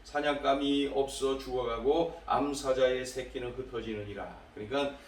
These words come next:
젊은 사자, 어린 사자, 늙은 사자, 암사자, 새끼 사자 모두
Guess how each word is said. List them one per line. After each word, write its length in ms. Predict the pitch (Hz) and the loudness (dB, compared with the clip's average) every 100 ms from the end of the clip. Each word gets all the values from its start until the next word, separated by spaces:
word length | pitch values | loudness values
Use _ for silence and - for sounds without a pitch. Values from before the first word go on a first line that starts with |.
| - | -14
젊은 380 | - 139 165 151 | 0 2 4 2
사자, 360 | 139 131 135 131 | 4 4 6 6
어린 320 | 127 135 131 | 4 2 -2
사자, 340 | 135 123 131 | -2 0 2
늙은 360 | 127 127 131 131 | 2 2 0 -2
사자, 400 | 120 117 123 - | -2 0 0 2
암사자, 480 | 131 127 127 117 127 | -2 -2 -2 0 0
새끼 400 | - 143 - 135 | 0 -4 -4 -8
사자 420 | 123 120 127 131 - - | -4 0 2 2 -2 -4
모두 600 | 131 160 175 175 185 185 | 2 4 4 6 4 4